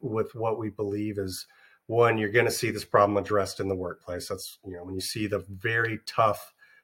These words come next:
financial problems, retirement, healthcare, now student debt, the workplace typically steps up as the primary s-, you know, solution to those problems for most families. Um, you're gonna see that, and you're also gonna see that now we just,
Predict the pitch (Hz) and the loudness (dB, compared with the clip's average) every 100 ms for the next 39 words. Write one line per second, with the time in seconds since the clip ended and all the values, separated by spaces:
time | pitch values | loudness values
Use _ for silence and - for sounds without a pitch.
0 | _ 117 110 101 104 95 107 98 95 95 | _ 4 6 4 2 0 4 4 2 -2
1 | 92 - 104 101 98 92 104 98 - 104 | -6 0 4 4 4 0 0 -2 -2 0
2 | 95 95 95 - - _ - 107 101 101 | 2 2 0 -2 -12 _ -10 -6 -4 -6
3 | 98 90 87 - _ _ _ _ _ _ | -6 -6 -6 -12 _ _ _ _ _ _
4 | - 117 104 104 - - 104 98 - - | -2 0 2 -2 -2 2 2 2 -4 -10
5 | - - 120 110 92 - 107 98 - 98 | -2 0 0 -4 -6 -2 -2 -2 -2 -2
6 | 98 90 - 87 123 101 98 98 95 92 | -2 -4 -4 -4 2 4 4 2 2 2
7 | 92 90 - _ _ - - - - 110 | -2 -4 -12 _ _ -10 -8 -8 -6 -4
8 | 92 - 110 113 127 107 98 110 98 98 | -4 -4 -4 -2 -2 -2 -2 2 0 2
9 | 104 95 - 95 95 - 98 80 113 - | 2 2 -4 -4 -4 -4 -6 -6 -14 -14
10 | _ _ _ _ - 113 107 113 117 123 | _ _ _ _ -2 -2 0 2 4 4
11 | - 113 104 104 147 127 117 127 - - | 2 -2 2 2 6 4 4 0 0 -2
12 | 110 107 110 98 104 104 107 104 101 - | -6 -2 -2 -2 -4 -2 -4 -4 -8 -10